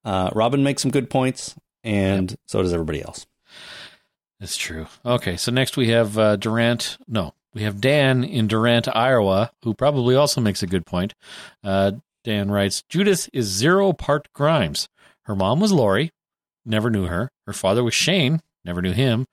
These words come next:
Speaker 2: Her dad, in quotes, was Rick. He left when she was three, so she barely knew him. Her brother was Carl, who also left when she was three. Her per-, personality is informed by her biological parents, and she's never knew, uh, that she,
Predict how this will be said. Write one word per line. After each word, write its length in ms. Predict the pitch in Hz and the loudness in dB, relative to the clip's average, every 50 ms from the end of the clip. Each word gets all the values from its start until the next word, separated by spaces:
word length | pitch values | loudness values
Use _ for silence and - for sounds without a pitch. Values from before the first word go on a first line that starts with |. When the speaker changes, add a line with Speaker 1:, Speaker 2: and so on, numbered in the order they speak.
| _ _ | _ _
Speaker 2:
Her 120 | _ - 92 | _ -10 -8
dad, 560 | 82 82 104 120 117 110 107 104 117 120 113 - | -4 0 2 4 4 6 4 4 2 0 -4 -8
in 160 | - 113 98 | -6 -6 -6
quotes, 420 | 95 - - 104 101 113 120 - - | -4 -2 0 0 0 0 -2 -4 -6
was 200 | 101 92 85 87 | -6 -6 -6 -2
Rick. 420 | 101 135 139 113 104 104 - - _ _ - - _ | 0 0 2 2 0 0 -4 -12 _ _ -20 -20 _
He 160 | _ - 120 120 | _ -4 -2 2
left 280 | 120 117 110 - - | 2 2 2 0 -2
when 80 | 110 101 | -4 -4
she 180 | - - 113 | -2 -2 -2
was 240 | 110 101 98 90 - | -2 -2 -2 -4 -4
three, 300 | - - 120 110 101 107 | -2 0 0 0 0 0
so 180 | 107 - - 98 | -2 -2 -4 -4
she 160 | - - 92 | -4 -6 -4
barely 340 | 82 90 98 101 95 90 90 | -2 0 0 0 0 -2 -2
knew 200 | 87 98 101 95 | -2 -2 -2 -2
him. 140 | 90 92 113 - _ - - _ _ | -2 -4 -4 -6 _ -18 -20 _ _
Her 80 | - 101 | -8 -4
brother 240 | 87 110 117 117 110 | 0 0 2 2 0
was 120 | 104 101 | 0 -2
Carl, 460 | - - 147 160 156 139 131 143 143 - _ | -2 0 2 4 4 4 4 2 0 -4 _
who 100 | - 110 | -4 0
also 300 | 110 117 143 156 - - 135 | 2 4 2 2 2 0 0
left 300 | 110 101 95 90 - - | 2 2 0 0 -2 -4
when 120 | 98 87 | -8 -6
she 160 | - - 98 | -6 -4 -4
was 180 | 90 87 82 - | -4 -4 -4 -4
three. 320 | - - 87 85 92 110 - _ - - - - - _ - | -4 -4 -4 -4 -4 -6 -8 _ -20 -20 -20 -20 -20 _ -16
Her 60 | 110 | -12
per-, 220 | 101 - - 160 185 - | -6 -4 -4 -4 -4 -4
personality 680 | - - 170 160 - 180 165 151 143 143 139 139 143 151 | -4 -4 -2 -2 0 0 0 0 2 0 -2 -2 -2 -2
is 120 | 139 131 | -2 0
informed 640 | 160 180 170 - - - 131 127 123 123 120 110 107 | 0 0 0 -2 -2 -2 0 0 0 0 -2 -2 0
by 140 | 107 104 98 | 0 0 0
her 120 | 101 101 | -2 -4
biological 720 | 98 98 104 131 139 131 127 131 127 123 123 117 - - - - | -2 -2 0 2 2 2 2 2 2 0 -2 -4 -8 -12 -10 -6
parents, 440 | - 107 95 92 107 - - - - _ - - - - _ _ | -4 -2 -2 -2 -2 -4 -8 -10 -12 _ -20 -20 -20 -20 _ _
and 100 | - 92 - | -10 -8 -4
she's 260 | - 117 110 95 95 | -4 -2 -2 -2 -2
never 380 | 117 117 117 127 143 160 170 175 | 0 2 2 2 4 4 2 2
knew, 500 | 170 139 123 120 120 117 113 113 135 135 - _ _ _ _ - | 2 2 2 2 2 2 2 0 -2 -4 -8 _ _ _ _ -4
uh, 80 | 117 113 | -4 -2
that 200 | 101 120 113 - | 0 -2 -2 -2
she, 140 | - - | -4 -6